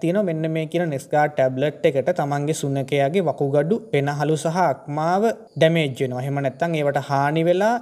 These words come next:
මේ සුනකයා මිය යනවා කියලා. ඒ වගේම තමයි කිඩ්නි ලිවර් ඩැමේජ් වෙනවා කියලා ගොඩක් අය කියනවා. ඉතින් මේ නිෂ්පාදනය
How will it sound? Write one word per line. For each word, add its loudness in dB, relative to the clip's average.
මේ -2
සුනකයා 0
මිය 2
යනවා -4
කියලා. -6
ඒ 0
වගේම 2
තමයි 0
කිඩ්නි 2
ලිවර් 4
ඩැමේජ් 4
වෙනවා 2
කියලා 4
ගොඩක් 2
අය 2
කියනවා. -2
ඉතින් 0
මේ 6
නිෂ්පාදනය 2